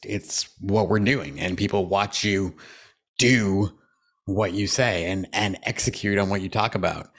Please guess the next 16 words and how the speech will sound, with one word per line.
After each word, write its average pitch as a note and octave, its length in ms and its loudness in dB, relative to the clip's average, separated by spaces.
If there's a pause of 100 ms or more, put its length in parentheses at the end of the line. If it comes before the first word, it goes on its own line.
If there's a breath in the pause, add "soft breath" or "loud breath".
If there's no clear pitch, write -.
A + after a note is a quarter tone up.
(440 loud breath)
And G2 580 0
I G#2 60 -4
think G2+ 180 -4
we G#2 80 -2
would G2 200 -4
both G#2+ 180 2
agree F#2+ 240 0
that, F#2+ 300 0 (560 soft breath)
uh, F2+ 80 -2
certainly C#3 320 4
I A2 80 4
found A2+ 240 0
this A2 140 0
with - 100 -10
my F#2+ 100 -4
kids, G2+ 640 -2